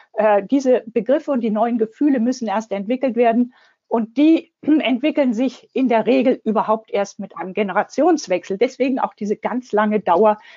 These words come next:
äh, des Vorlaufs, äh, des Aufbaus der Erinnerungskultur. Und da wiederum schließt sich nun die Frage an, wer sind auf der einen Seite die,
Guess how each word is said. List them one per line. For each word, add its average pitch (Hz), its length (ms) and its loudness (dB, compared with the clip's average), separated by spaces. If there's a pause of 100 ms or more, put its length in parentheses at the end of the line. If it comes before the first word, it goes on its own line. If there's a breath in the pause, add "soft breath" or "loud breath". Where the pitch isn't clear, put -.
(220 loud breath)
äh, 214 220 -2
des 202 200 -4
Vorlaufs, 208 840 0
äh, 190 140 -2
des 185 240 -8
Aufbaus 165 680 -4
der 165 220 -4 (140)
Erinnerungskultur. 170 1160 -4
Und 165 180 -10 (100)
da 277 320 0
wiederum 233 480 0
schließt 240 360 -6
sich 220 180 -4
nun 226 200 -2
die 214 100 -4
Frage 190 400 -2
an, 202 180 -4
wer 208 140 0
sind 226 340 -2 (260)
auf - 180 -8
der - 140 -8 (160)
einen 311 380 2
Seite 240 560 2
die, 202 400 -6